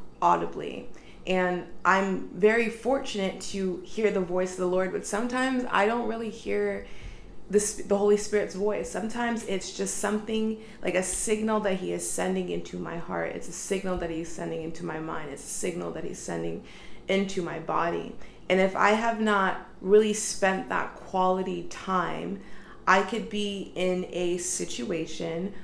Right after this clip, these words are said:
where there is a man that is, you know, trying to pursue me. And without those promptings, and I'm in my quote unquote feminine,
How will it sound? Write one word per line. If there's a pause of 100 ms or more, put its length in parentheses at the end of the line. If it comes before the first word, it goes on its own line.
(200)
where
there
is
a
man
that
is,
you
know, (180)
trying
to (120)
pursue
me. (400)
And
without
those
promptings, (280)
and
I'm
in
my
quote
unquote
feminine,